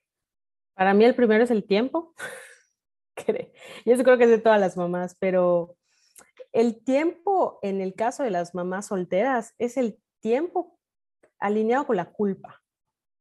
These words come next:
¿no? Este equilibrio de si ahorita no quiero jugar con mi hija porque quiero acostarme y quiero leer un libro, pero no, porque le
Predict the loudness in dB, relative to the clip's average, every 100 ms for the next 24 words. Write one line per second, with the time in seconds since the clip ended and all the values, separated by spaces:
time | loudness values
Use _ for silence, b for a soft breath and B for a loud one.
0 | -16 -16 -16 _ b b b b _ -8
1 | -6 -4 0 2 2 4 4 4 2 -2
2 | 0 -2 -2 -4 -8 _ _ _ -20 -20
3 | -20 -20 _ -20 -16 -14 -6 2 4 4
4 | 2 0 0 0 0 0 0 -2 -4 -4
5 | -6 -8 -8 -10 -10 -4 -2 0 2 2
6 | 0 -4 -10 -12 -10 -10 -4 0 2 0
7 | -2 -2 -4 -4 -4 -2 -2 -2 -4 -4
8 | -4 -4 -6 -4 -2 -4 -8 _ _ _
9 | -8 -4 -4 -4 -6 -6 -6 -8